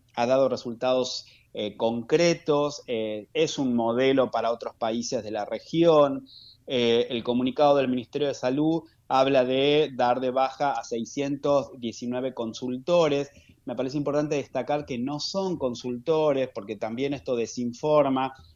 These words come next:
Eh, la gente tiene el imaginario que un consultor es alguien que tiene múltiples trabajos y cobra por una determinada prestación. Acá son profesionales capacitados, este, con un compromiso territorial con los chicos y las chicas enorme,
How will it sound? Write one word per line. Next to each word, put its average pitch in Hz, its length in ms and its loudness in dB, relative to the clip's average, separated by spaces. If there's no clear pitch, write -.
Eh, 110 140 -2
la 117 100 2
gente 139 300 0
tiene 139 180 0
el 131 80 2
imaginario 135 500 -2
que 131 60 -2
un 120 100 -2
consultor 127 760 0
es 147 160 -2
alguien 135 300 0
que 120 100 -6
tiene 127 360 -4
múltiples 135 720 -4
trabajos 143 800 -2
y 123 180 -6
cobra 139 600 0
por 135 220 0
una 127 180 -2
determinada 120 600 -4
prestación. 160 840 -2
Acá 131 240 0
son 151 180 -4
profesionales 143 800 -2
capacitados, 131 1200 2
este, 117 380 -6
con 127 180 2
un 165 120 0
compromiso 135 800 0
territorial 120 580 -2
con 123 160 -6
los 110 140 -10
chicos 123 320 -4
y - 20 -4
las 110 140 -6
chicas 123 440 -4
enorme, 143 840 4